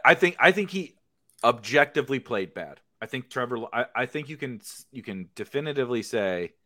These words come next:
Trevor Lawrence played bad, uh, setting aside Urban Meyer and the, the clown show that was <laughs> going on in Jacksonville. But when you're put in a, it's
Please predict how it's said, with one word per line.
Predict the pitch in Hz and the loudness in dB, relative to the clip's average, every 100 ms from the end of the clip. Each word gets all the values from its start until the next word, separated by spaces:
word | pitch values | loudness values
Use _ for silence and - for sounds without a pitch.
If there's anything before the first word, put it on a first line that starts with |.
| _ _ _ _ | _ _ _ _
Trevor | - 113 104 | 2 2 2
Lawrence | 98 95 - _ _ _ _ | -2 -4 -6 _ _ _ _
played | 123 110 92 | 0 0 0
bad, | 90 62 - _ _ _ _ _ _ _ _ - | -4 -4 -14 _ _ _ _ _ _ _ _ -6
uh, | |
setting | 120 147 127 113 | 0 4 4 4
aside | 101 110 95 | -2 0 0
Urban | 87 90 87 | 0 -6 -4
Meyer | 90 87 85 | -2 -2 -4
and | 87 87 | -6 -6
the, | 85 | -8
the | - | -8
clown | 90 90 90 85 | -6 -2 -2 -2
show | - 85 | -6 -6
that | 73 73 | -6 -8
was | 85 | -8
<laughs> | - | -8
going | - 95 104 | -6 -6 -8
on | - _ - _ | -12 _ -20 _
in | 110 | -6
Jacksonville. | 110 101 - 90 76 69 _ _ _ _ | 2 2 2 -8 -12 -14 _ _ _ _
But | 151 135 95 - _ _ _ - | 8 10 8 2 _ _ _ -2
when | 139 | 2
you're | 151 | 4
put | 143 - 143 | 2 4 4
in | 151 | 4
a, | 139 135 | 0 -6
it's | 143 | -10